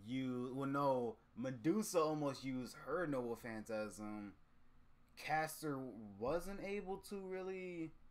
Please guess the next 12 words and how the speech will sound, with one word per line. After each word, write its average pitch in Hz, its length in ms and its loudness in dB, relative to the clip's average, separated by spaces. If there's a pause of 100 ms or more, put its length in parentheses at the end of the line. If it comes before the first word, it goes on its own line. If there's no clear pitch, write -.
(380)
actually, 147 180 -4
no, 170 100 2
I 240 60 0
think 196 180 -2
I 156 80 2
gotta 135 180 6
look 107 240 -4
back 117 280 -4
at 110 240 -4
<laughs> - 60 -10
Castor's, 117 680 -2 (400)
um, 110 600 0